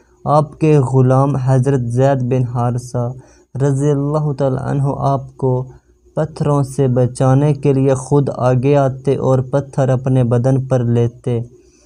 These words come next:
جس سے وہ خود بھی لہو لہان ہو گئے۔ جب آپ درد کی شدت کی وجہ سے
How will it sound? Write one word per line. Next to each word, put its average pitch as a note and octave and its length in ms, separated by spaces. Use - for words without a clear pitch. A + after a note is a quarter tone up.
جس D#3+ 300
سے E3 180
وہ D3+ 120
خود D#3 300
بھی C#3+ 260
لہو C3+ 280
لہان A#2+ 580
ہو A#2+ 300
گئے۔ A2+ 160
جب D3 300
آپ C#3+ 380
درد C#3+ 500
کی C#3 140
شدت C#3 540
کی D3 160
وجہ C#3 400
سے C3 300